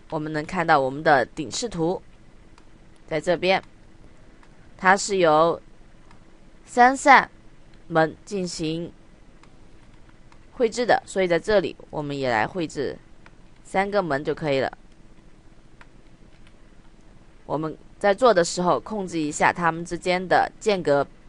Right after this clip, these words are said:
比例，然后对它进行一个 sweep 的扫描，选择方形。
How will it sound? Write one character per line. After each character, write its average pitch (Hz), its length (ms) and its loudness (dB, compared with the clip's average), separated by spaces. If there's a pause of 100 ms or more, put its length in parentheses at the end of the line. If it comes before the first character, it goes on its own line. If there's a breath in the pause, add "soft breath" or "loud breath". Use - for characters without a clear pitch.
(280)
比 139 140 -10
例， 165 260 -2 (3000)
然 156 240 2
后 202 200 6
对 185 160 -2
它 175 180 2
进 170 220 -4
行 165 180 -10
一 151 200 -8
个 160 260 4
sweep 196 500 -2
的 139 160 2
扫 143 220 0
描， 143 340 2 (960)
选 151 320 -8
择 156 380 0 (1300)
方 220 240 -4
形。 151 240 -10